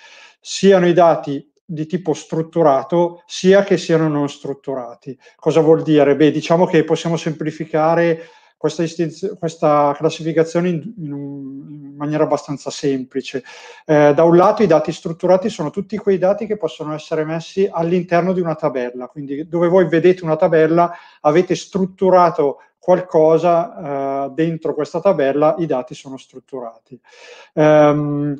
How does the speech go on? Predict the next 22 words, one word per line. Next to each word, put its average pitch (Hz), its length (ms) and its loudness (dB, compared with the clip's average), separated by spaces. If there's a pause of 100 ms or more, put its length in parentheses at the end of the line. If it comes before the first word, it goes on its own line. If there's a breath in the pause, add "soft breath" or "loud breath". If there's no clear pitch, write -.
(260 soft breath)
il 180 100 0
secondo 233 460 2
passo 214 340 2
è 147 100 6
usare 170 480 4
le 156 100 0
informazioni 190 960 -2
che 156 120 -4
ho 151 40 0
estratto, 151 640 -6
eh, 165 100 -10
scusate, 160 380 -2
i 156 60 -2
dati 202 240 2
non 156 120 -2
strutturati 202 540 0
invece 143 380 0
sono 143 220 -6
ad 135 60 -4
esempio 135 360 -4
le 131 80 -2
immagini, 127 760 -6